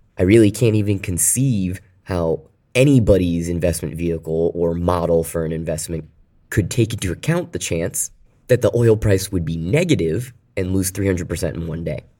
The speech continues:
For that reason, I don't believe that this episode is actually gonna do anything to change the status or role of the dollar and the petrodollar and their importance in the global economy. But what we could see is negative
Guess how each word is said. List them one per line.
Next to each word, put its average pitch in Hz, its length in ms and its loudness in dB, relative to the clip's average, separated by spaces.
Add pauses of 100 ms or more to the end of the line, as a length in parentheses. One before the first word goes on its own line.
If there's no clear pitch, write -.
(120)
For 101 100 0
that 90 220 -2
reason, 95 680 -2 (200)
I 98 80 -4
don't 101 220 -2
believe 92 460 -2
that 80 200 -4
this 90 240 -2
episode 85 640 -2
is 76 300 -6 (360)
actually 101 280 -2
gonna 82 200 -2
do 82 220 -4
anything 101 360 2
to 85 80 0
change 82 440 -4
the 78 360 -2
status 82 520 -6
or 80 80 -4
role 78 560 -2
of 92 300 -2
the 87 100 -2
dollar 78 540 -2
and 80 240 -8
the 78 40 -10
petrodollar 78 880 -6 (380)
and 82 140 -6
their 78 140 -2
importance 82 580 -2
in 85 80 -4
the 82 60 -2
global 73 380 -4
economy. 69 500 -8 (360)
But 95 120 2
what 104 180 2
we 98 120 -4
could 170 380 0
see 131 640 -2
is 85 480 0 (360)
negative 85 720 -2